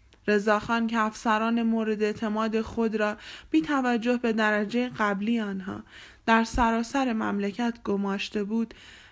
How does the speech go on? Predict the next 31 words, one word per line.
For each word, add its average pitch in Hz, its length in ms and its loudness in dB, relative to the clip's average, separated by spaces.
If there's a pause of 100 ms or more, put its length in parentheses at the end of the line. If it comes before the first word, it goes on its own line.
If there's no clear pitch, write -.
(120)
از 214 340 2
این 247 240 2
خانهٔ 220 480 0
یغما 202 560 0 (320)
به 214 100 2
آنها 214 420 0
نیز 233 380 2
می‌رساند - 560 -4 (840)
و 196 40 -2
وفاداری 190 760 0
آنها 214 380 -2
را 214 120 -2
بیش 196 280 -4
از 202 300 -6
پیش - 340 -6
می‌خرید. - 500 -14 (1040)
هنوز 269 400 4
تاج 254 280 2
الملوک 240 540 2
و 262 80 2
فرزندانش 240 920 0 (360)
لذت 247 440 4
رفتن 254 500 2
به 226 100 4
خانهٔ 220 420 0
نو 233 160 0
را 269 140 2
به 240 120 2
دست 247 400 0
نیاورده 196 600 0
بودند 190 360 -4